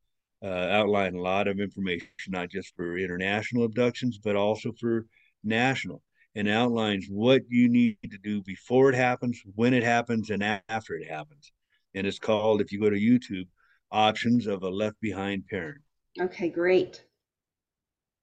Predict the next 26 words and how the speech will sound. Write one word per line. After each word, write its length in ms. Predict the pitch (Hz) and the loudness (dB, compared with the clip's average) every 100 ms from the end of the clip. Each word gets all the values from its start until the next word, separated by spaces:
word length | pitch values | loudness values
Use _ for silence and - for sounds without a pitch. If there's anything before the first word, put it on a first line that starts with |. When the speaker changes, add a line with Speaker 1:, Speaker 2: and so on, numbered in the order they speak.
| _ _ - | _ _ -8
Speaker 1:
You 100 | 104 | -2
know, 80 | 107 | 2
and 80 | |
it 80 | 117 | 6
even, 360 | 131 143 123 123 | 8 6 4 2
uh, 160 | 120 | 2
puts 280 | 110 139 139 | 4 2 4
up 180 | 143 143 | 2 0
there 280 | 113 101 104 _ _ _ _ _ _ | 0 0 0 _ _ _ _ _ _
who 220 | - 147 | 0 2
you 240 | 156 139 135 | 2 0 0
need 240 | 135 135 | 0 0
to 60 | 113 | -4
contact, 880 | - 131 143 147 - 151 110 78 - _ _ _ _ - | -10 -6 -4 -6 -6 -8 -6 -10 -12 _ _ _ _ -4
be 120 | 107 | -2
it 60 | 104 | 2
local 360 | 113 123 135 | 4 4 4
law 260 | 127 127 127 | 2 2 2
enforcement, 680 | 120 131 127 - 131 127 120 _ _ _ _ - | 0 0 -2 -2 -4 -4 -4 _ _ _ _ -4
the 160 | 104 117 | 4 4
F 140 | 123 | 4
B 180 | 123 117 | 2 2
I, 420 | 113 117 123 127 | 2 2 0 -2
the 160 | 104 95 | -4 -4
Hague 360 | 117 127 123 | -2 -2 -4
Convention, 840 | 123 117 113 120 123 120 123 123 | -4 -4 0 0 0 -2 -4 -4